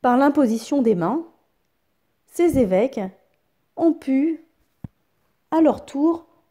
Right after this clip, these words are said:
ordonner de nouveaux évêques. Et ceci jusqu'à nos jours. Aujourd'hui, il y a de nombreux évêques dans le monde. Et le nombre, euh, de fidèles, de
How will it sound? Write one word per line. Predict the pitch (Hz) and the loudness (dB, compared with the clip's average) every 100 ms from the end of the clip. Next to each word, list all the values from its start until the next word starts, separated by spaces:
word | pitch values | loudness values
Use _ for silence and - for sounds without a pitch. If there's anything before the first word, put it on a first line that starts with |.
| - | -2
ordonner | 349 381 277 277 214 247 | 0 2 2 2 0 0
de | 254 | 0
nouveaux | 240 240 | 0 0
évêques. | 220 196 156 - - _ _ _ _ _ _ _ _ _ _ _ _ _ | 0 -2 -4 -8 -18 _ _ _ _ _ _ _ _ _ _ _ _ _
Et | - 359 | -2 -2
ceci | 370 330 - 403 | -2 -4 0 2
jusqu'à | 302 359 - 339 | 2 -2 0 2
nos | 311 | 2
jours. | 247 240 240 175 185 _ _ _ _ _ _ _ _ _ _ _ _ _ _ _ _ _ _ _ _ _ _ _ _ _ - _ _ _ _ _ - | 0 -4 -4 -6 -10 _ _ _ _ _ _ _ _ _ _ _ _ _ _ _ _ _ _ _ _ _ _ _ _ _ -20 _ _ _ _ _ -6
Aujourd'hui, | 233 214 208 233 359 381 | -4 -2 -2 0 2 2
il | 269 | 2
y | 208 | 0
a | |
de | 190 | 0
nombreux | 202 254 294 262 302 254 | -2 0 0 0 -2 0
évêques | 214 226 | -2 -2
dans | 196 | -4
le | 202 | -4
monde. | 190 180 175 165 165 _ _ _ _ - _ _ _ _ _ _ _ _ _ - | -4 -6 -8 -10 -14 _ _ _ _ -20 _ _ _ _ _ _ _ _ _ -4
Et | 233 | -2
le | 196 | 0
nombre, | 214 269 233 208 185 - _ _ _ - | 2 2 0 -2 -4 -6 _ _ _ -8
euh, | 170 165 | -6 -6
de | 180 180 175 | -4 -4 -4
fidèles, | 170 - 180 202 339 269 | -8 -10 -2 0 0 -2
de | 185 175 165 | -2 -4 -4